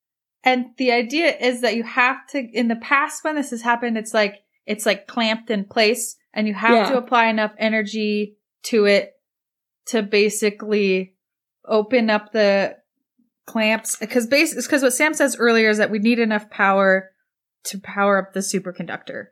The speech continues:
Speaker 1: or whatever.
Speaker 2: Yeah.
Speaker 1: So
Speaker 2: Yeah.
Speaker 1: it seems like once you have enough power put into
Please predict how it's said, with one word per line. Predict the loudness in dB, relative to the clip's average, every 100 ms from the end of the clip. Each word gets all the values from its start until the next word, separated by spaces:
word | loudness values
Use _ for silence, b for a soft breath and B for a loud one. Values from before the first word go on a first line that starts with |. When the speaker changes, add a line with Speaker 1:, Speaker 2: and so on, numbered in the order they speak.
| _
Speaker 1:
or | -4
whatever. | -2 0 2
Speaker 2:
Yeah. | 0 0
Speaker 1:
So | _ b b 0
Speaker 2:
Yeah. | 2 2
Speaker 1:
it | 0
seems | 0 0
like | 0
once | 0 0 0
you | -2
have | 0 0
enough | -2 -2
power | 0 2 4 2 -2 -8 _ -4
put | -2 0
into | 0 -2 -4 -4 -4 -2 -4